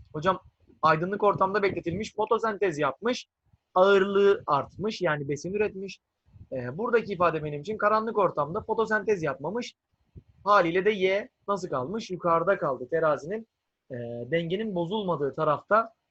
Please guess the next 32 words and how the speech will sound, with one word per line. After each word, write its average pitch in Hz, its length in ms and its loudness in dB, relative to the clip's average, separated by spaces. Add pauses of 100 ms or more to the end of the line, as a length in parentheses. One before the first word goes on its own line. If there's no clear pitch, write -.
(540)
kalmış 165 400 2
oldu. 165 340 2 (480)
X 240 260 -10
bitkisinin 185 520 -10
diyor 165 120 -6
toprağına 185 460 -2
mineral 185 500 0
ilavesi 165 540 -2
yapılmış 160 400 -6
olabilir. 160 440 -2 (120)
Evet, 202 460 -6
olabilir. 170 560 -4 (400)
Bu 170 80 -12
toprağa 175 400 0
mineral 165 400 -2
yapmış, 160 520 -4
sağlamış 151 400 0
olabilirim. 147 480 -4 (320)
Ya 156 100 -4
da 170 100 0
bu 170 140 -8
bitkilerin 165 440 -6
ikisini 160 340 -12
de 160 60 -4
fazla 156 280 -4
sulamış, 151 380 -8
ikisine 165 340 -10
de 165 80 0
fazla 160 280 -4
karbondioksit 156 580 -6
vermiş 156 300 -4
olabilirim. 160 460 -4